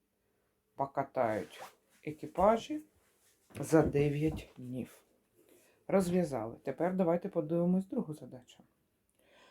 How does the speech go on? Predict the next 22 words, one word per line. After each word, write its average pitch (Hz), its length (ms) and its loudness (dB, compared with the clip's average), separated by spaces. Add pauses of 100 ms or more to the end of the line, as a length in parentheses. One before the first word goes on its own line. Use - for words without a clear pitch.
(160)
Катаючи 226 500 2
однакову 170 420 2
кількість 208 400 -6
туристів 175 360 -4
щодня, 120 560 -10 (440)
кінний 220 320 8
екіпаж 147 600 -2
за 165 100 4
три 185 220 0
дні 226 200 6
перевіз 208 340 2
дев'яносто 180 480 0
шість - 360 -10
осіб. - 300 -18 (560)
Скільки 208 500 -2
туристів 165 480 2
покатає 175 500 -2
кінний 156 340 -2
екіпаж 139 400 -6
за 131 100 -8
дев'ять 123 340 -6
днів, 175 260 -6